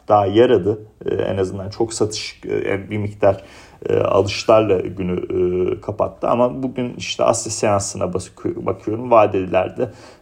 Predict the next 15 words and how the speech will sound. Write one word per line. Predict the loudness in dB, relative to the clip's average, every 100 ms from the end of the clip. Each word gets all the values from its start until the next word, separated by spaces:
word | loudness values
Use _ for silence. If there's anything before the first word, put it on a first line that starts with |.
| -6
yani | -4 -4
Cuma | -6 0 0
günkü | 0 -6 -10
primlerin | -6 -4 -4 -8
çoğu | 0 2 4
geri | 2 4
verilmiş | 4 2 -2 -6 -6
durumda. | -6 -6 -4 -4
S | -2 -2
and | -2
P | -6
tekrardan | -4 -2 -2 -2 -2
eksiye | -8 -8 -2 -2
geçmiş | -2 -8 -18 -16 -12
durumda. | -12 -12 -14